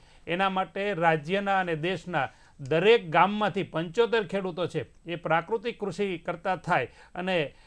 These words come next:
એ પ્રાકૃતિક કૃષિ થકી આપણો, આપણે આ સમગ્ર વિશ્વને એક અના-, આપણો જે આપણે ખેતી પદ્ધતિ છે એનું ઉદાહરણ આપણે સમગ્ર વિશ્વને પૂરું પાડી શકીએ, એ દિશામાં આગળ વધી શકીએ.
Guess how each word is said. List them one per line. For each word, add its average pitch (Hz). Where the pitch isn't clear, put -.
એ 220
પ્રાકૃતિક 202
કૃષિ 180
થકી 175
આપણો, 170
આપણે 175
આ 147
સમગ્ર 180
વિશ્વને 202
એક 185
અના-, 175
આપણો 175
જે 170
આપણે 170
ખેતી 160
પદ્ધતિ 190
છે 127
એનું 196
ઉદાહરણ 185
આપણે 185
સમગ્ર 175
વિશ્વને 165
પૂરું 160
પાડી 165
શકીએ, 156
એ 175
દિશામાં 160
આગળ 156
વધી 143
શકીએ. 147